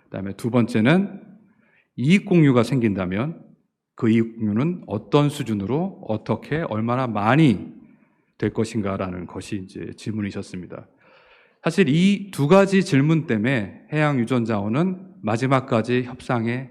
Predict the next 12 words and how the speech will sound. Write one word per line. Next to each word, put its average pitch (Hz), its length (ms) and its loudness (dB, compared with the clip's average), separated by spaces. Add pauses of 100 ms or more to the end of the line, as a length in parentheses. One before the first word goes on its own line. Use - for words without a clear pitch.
어려움을 117 400 -2
겪었습니다. 104 680 -8 (560)
비비엔제이 147 480 4
협정 151 300 0
협상의 139 340 0
마지막 123 440 2
서른여섯 160 580 0
시간의 104 640 -6
그 98 420 -10 (600)
계속된 120 720 0
협상은 123 400 -4
사실 156 580 -6